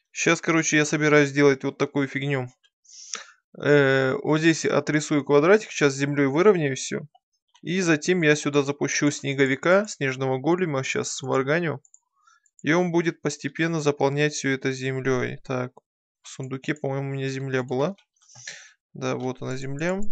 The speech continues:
Отлично. Теперь нам нужно сделать вокруг этого заборчик, чтобы он не убегал.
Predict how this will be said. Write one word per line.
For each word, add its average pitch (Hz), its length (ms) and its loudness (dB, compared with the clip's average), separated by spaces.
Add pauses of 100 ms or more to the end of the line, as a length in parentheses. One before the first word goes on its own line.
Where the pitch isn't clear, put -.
(600)
Отлично. 180 720 -4 (1600)
Теперь 170 440 4
нам 151 320 2
нужно 147 440 0 (480)
сделать 147 800 2 (200)
вокруг 147 460 0
этого 139 240 2
заборчик, 143 760 2 (180)
чтобы 160 380 -4
он 160 220 0
не 151 80 0
убегал. 147 600 4